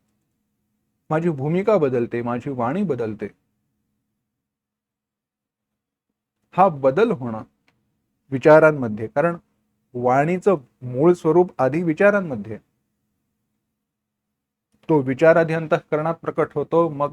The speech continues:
त्याचा त्या, हम्म, अग्नीशी संपर्क येतो,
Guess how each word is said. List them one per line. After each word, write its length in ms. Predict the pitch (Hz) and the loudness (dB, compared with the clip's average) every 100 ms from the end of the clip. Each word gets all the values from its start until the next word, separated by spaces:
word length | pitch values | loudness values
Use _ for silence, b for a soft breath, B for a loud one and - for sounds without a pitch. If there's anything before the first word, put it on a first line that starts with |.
| - | -4
त्याचा 360 | 135 127 - 151 | -2 0 2 0
त्या, 340 | 151 151 151 147 _ _ _ _ _ _ _ _ _ _ _ _ _ _ _ _ _ _ _ | 2 2 4 2 _ _ _ _ _ _ _ _ _ _ _ _ _ _ _ _ _ _ _
हम्म, 420 | 151 135 120 110 95 - _ _ _ _ _ _ | -18 -14 -12 -14 -16 -20 _ _ _ _ _ _
अग्नीशी 420 | 139 135 180 170 180 | 0 0 -2 -2 -2
संपर्क 480 | 147 139 151 147 | -4 0 -2 0
येतो, 640 | 151 147 143 160 185 185 | -2 -4 -2 -4 -4 -6